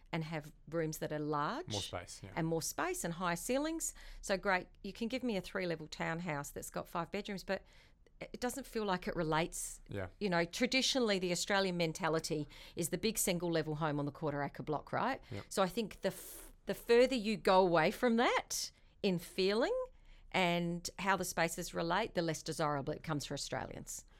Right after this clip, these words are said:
Speaker 2: Apartments. There's a number that are coming up on Broadway, some of
Speaker 1: Mm-hmm.
Speaker 2: which seem to be floundering, some of which seem to be doing pretty well.
Speaker 1: Mm-hmm.
Speaker 2: There's obviously the one from Hillam on Louise Street that you guys are involved in.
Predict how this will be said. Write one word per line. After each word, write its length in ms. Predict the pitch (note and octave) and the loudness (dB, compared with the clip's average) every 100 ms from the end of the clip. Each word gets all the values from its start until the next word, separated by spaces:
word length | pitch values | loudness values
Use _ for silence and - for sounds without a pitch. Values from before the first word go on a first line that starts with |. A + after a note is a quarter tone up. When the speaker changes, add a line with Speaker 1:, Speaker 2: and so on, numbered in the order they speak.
| - | -16
Speaker 2:
Apartments. 720 | B2+ A#2+ A2+ G#2+ G2+ - - - - - - D#3 | -8 2 2 2 -4 -8 -10 -12 -18 -20 -16 -6
There's 220 | A2 G#2+ | -4 0
a 140 | G#2 | -2
number 460 | G#2 A2 A2+ A2+ G#2 | 0 2 2 2 2
that 100 | G2 | 0
are 60 | |
coming 280 | G2 G#2 G2+ | 0 -2 0
up 200 | G2 - G#2+ | -2 -4 -6
on 480 | G2 F#2+ F#2+ F#2 F2+ - - - - - | -4 -2 -4 -6 -10 -18 -20 -20 -14 0
Broadway, 480 | G#2+ A2 A2 C3 C#3 | 2 4 2 0 -4
some 300 | - A2+ G#2+ | -4 0 0
of 80 | F#2+ | -2
Speaker 1:
Mm-hmm. 80 | G2+ | -4
Speaker 2:
which 160 | - | -6
seem 300 | - G2+ F#2+ | -6 -4 -4
to 100 | - | -6
be 100 | F#2+ | -8
floundering, 580 | - G2 F#2+ G2 F#2+ F#2+ | -4 -2 0 -2 -2 -4
some 280 | - G2 G2 | -4 -2 -2
of 120 | F2+ | -4
which 180 | F#2 - | -6 -8
seem 260 | - F#2 F#2 | -6 -6 -6
to 100 | F#2+ | -8
be 60 | F2+ | -6
doing 260 | F#2 F2+ | -4 -4
pretty 220 | F2 F#2 | -6 -4
well. 280 | F#2 D3 F3+ - F#3 | 0 0 -2 -8 -8
Speaker 1:
Mm-hmm. 260 | D#3+ F#3+ A#3+ - - - - | -6 -8 -10 -14 -20 -20 -14
Speaker 2:
There's 540 | F#2+ F#2+ F#2 F2+ F2+ | -4 0 0 0 -2
obviously 320 | A2 G2+ - G2 | -4 -4 -2 -4
the 120 | F#2 | -2
one 300 | F#2+ F#2+ F#2 | -2 -2 -4
from 220 | - F2+ | -6 -6
Hillam 300 | F#2+ G#2 G2 | -2 0 0
on 140 | F#2 | -2
Louise 340 | F#2 G2+ A2+ A2 | 0 2 0 0
Street 380 | - A2 A2+ - | -2 -2 -2 -4
that 160 | F#2 | -4
you 120 | G2+ G#2 | -2 2
guys 300 | G#2 G2+ A2 | 2 2 -2
are 60 | |
involved 460 | G2+ G2+ G#2 G2+ G#2+ | -4 0 0 0 -2
in. 200 | G2+ | -4